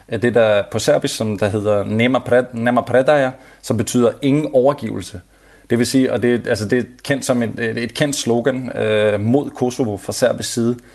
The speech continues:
Det er lidt ligesom at sige, at, at Kosovo tilhører, eller Kosovo er Serbien. Og så er det sådan, det er stadig lidt uklart, hvem der egentlig har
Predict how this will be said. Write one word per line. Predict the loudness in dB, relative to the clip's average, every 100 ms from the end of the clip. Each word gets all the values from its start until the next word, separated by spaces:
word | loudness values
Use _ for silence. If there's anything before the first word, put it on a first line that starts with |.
| -20 -20 _
Det | 0
er | 2
lidt | 2
ligesom | 2 0
at | -2
sige, | 0 0 0
at, | -2
at | -6 -4
Kosovo | -2 0 0 -2
tilhører, | 0 0 2 2 2
eller | 2 -2 -6 -12 _ _
Kosovo | -2 0 0 -2
er | 2 0
Serbien. | 2 0 0 -4 -10 -14 _ _ -20 -20 -20 _
Og | -2
så | 0
er |
det | 0
sådan, | 0 0 0 -2
det |
er | 0
stadig | 4 4
lidt | 2
uklart, | 0 0 0
hvem | 2 0
der | 0
egentlig | 0 0
har | 0